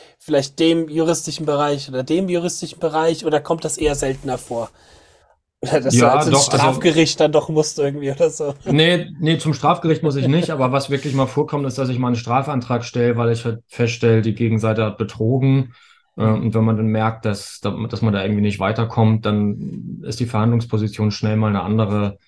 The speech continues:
Speaker 2: äh, wenn's parallel schon ein Aktenzeichen bei der Staatsanwaltschaft gibt. Das kann mal passieren. Ist selten, aber, ähm, habe ich schon erlebt, dass das dann funktioniert.
Speaker 1: Mhm.
Speaker 2: Markenrecht spielt natürlich eine Rolle.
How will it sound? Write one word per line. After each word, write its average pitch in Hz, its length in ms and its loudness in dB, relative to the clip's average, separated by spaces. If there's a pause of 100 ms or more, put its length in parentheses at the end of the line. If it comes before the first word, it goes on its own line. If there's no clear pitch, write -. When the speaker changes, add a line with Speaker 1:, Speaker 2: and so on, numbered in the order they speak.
(280)
Speaker 2:
äh, 95 280 -6
wenn's 98 160 -4
parallel 101 380 0
schon 101 260 0
ein - 20 -6
Aktenzeichen - 640 -6
bei 98 100 -2
der 92 100 -2
Staatsanwaltschaft 120 840 -4
gibt. 120 260 -4
Das 107 140 -6
kann 110 160 -4
mal 113 180 0
passieren. 117 680 0 (260)
Ist - 160 -6
selten, 131 600 2
aber, 101 380 0 (160)
ähm, 98 380 -2
habe 104 200 -4
ich 98 80 -6
schon 101 120 -6
erlebt, 104 520 -4
dass 113 160 -12
das 113 160 -8
dann 113 420 -2 (100)
funktioniert. 113 560 -2 (180)
Speaker 1:
Mhm. - 180 -2
Speaker 2:
Markenrecht 156 540 2
spielt 170 220 0
natürlich 160 400 -4
eine 180 100 -2
Rolle. 185 420 2